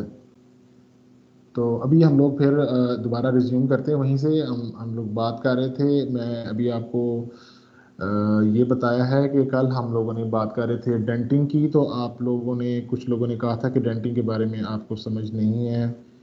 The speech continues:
ये क्या होती है। तो मैं उसके पहले में, पहले मैंने आपको यहाँ पर एक वीडियो दिखाई है, तो मैं दोबारा से रिवाइज कर देता हूँ कि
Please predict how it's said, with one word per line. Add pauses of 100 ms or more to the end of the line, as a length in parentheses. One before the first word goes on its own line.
(180)
ये
क्या
होती
है।
तो
मैं
उसके
पहले
में,
पहले
मैंने
आपको
यहाँ
पर
एक
वीडियो
दिखाई
है, (1800)
तो
मैं
दोबारा
से
रिवाइज
कर
देता
हूँ
कि